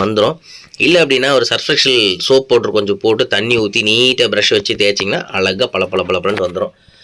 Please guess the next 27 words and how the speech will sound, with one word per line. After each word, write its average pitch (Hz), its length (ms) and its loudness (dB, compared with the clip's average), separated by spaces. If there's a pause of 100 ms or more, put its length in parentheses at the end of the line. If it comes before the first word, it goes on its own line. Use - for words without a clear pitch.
(260)
இப்ப 117 180 -4
இந்த 101 120 -2
மாதிரி 117 180 4
ஒரு 101 160 2
டூத் 110 160 -6
பிரஷ் 101 180 -2
போட்டு 120 260 -2
நீட்டா 104 300 0
தொடச்சிக்கலாம். 90 440 -4 (240)
சரிங்களா? 92 220 -4 (160)
இப்ப - 180 -4
நீட்டா 104 260 0
தொடச்சோன்னா 107 360 0
பாத்தீங்கன்னா 101 280 2
இதுக்கு 98 180 -4
முன்னாடி 113 200 2 (640)
வளவளுன்ட்டு 107 460 2
இருந்தது. 113 260 2
ஏன்னா 107 180 -2
நான் 117 220 0
கையில 123 260 4
தொட்டு - 220 0
ஒர்க் 107 200 -4
பண்றதுக்கே 110 460 -2
ரொம்ப 104 480 2
சங்கோஜமா 110 420 0
இருந்தது. 87 220 -6